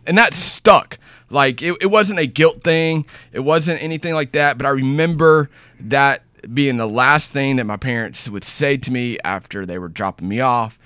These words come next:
And, you know, you always say, "I'm never gonna turn into my parents." Well, the other day I was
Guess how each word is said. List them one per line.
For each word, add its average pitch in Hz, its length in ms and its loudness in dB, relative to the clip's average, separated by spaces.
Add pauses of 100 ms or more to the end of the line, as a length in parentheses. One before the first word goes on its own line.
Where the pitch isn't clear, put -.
(420)
And, 101 600 -4 (420)
you 113 100 -6
know, 104 120 -2
you 117 180 -2
always 127 220 -6
say, 117 180 -8
"I'm 113 140 -6
never 156 140 -2
gonna 131 160 -6
turn 135 200 -4
into 117 140 -4
my 120 120 -2
parents." 120 500 -6
Well, 113 180 0
the 120 100 2
other 131 140 2
day 127 240 2
I 107 120 4
was 98 280 -8